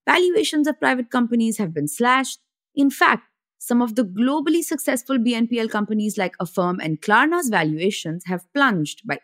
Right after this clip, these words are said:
eighty percent. And in India, there's an added problem for such fintech companies because the R B I regulations prohibit B N P L providers from loading prepaid instruments like digital wallets or cards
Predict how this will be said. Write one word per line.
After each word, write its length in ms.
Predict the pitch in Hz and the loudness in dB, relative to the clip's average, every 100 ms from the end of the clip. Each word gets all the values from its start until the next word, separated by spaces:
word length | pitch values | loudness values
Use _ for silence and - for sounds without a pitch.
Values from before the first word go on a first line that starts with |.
| - | -6
eighty 260 | 160 - | -6 -6
percent. 540 | 156 190 - 117 - _ _ _ _ _ _ _ | -8 -6 -6 -8 -8 _ _ _ _ _ _ _
And 220 | 165 165 | -4 -2
in 140 | 156 139 | 0 0
India, 500 | 214 262 294 302 311 _ _ _ | 2 2 2 0 -4 _ _ _
there's 180 | - 302 | -2 0
an 120 | 349 - - | 0 -2 0
added 340 | 226 277 311 | 2 2 0
problem 340 | 285 233 254 262 | 2 2 2 0
for 120 | 269 | -2
such 280 | - 226 - | -4 -4 -2
fintech 360 | 196 190 170 | -4 -2 -4
companies 560 | 165 147 151 120 - - _ _ _ _ | -4 -4 -4 -6 -8 -18 _ _ _ _
because 320 | 190 208 196 | -2 2 2
the 140 | 185 - | 2 0
R 220 | 165 180 | 2 4
B 120 | 185 | 4
I 140 | 302 359 | 4 4
regulations 840 | 320 202 202 180 247 190 147 165 | 2 2 2 2 2 0 0 -2
prohibit 560 | - 208 247 254 277 190 | 0 2 2 2 0 0
B 160 | 202 247 | 2 2
N 140 | 302 | 2
P 140 | 330 | 2
L 120 | 302 277 | 2 2
providers 680 | 240 185 214 175 120 156 | 2 4 4 2 0 -2
from 200 | - 208 | -2 0
loading 300 | 208 214 240 | 2 2 0
prepaid 480 | 233 262 240 240 226 - | 2 0 2 0 0 0
instruments 640 | 320 - 202 123 135 - | -2 0 -2 -2 -4 -2
like 200 | 131 139 | -2 0
digital 360 | 143 143 135 | -4 -2 -4
wallets 420 | 123 139 127 123 - | -2 0 0 -2 -6
or 120 | 127 | -8
cards 460 | - 240 254 240 | 2 2 2 -2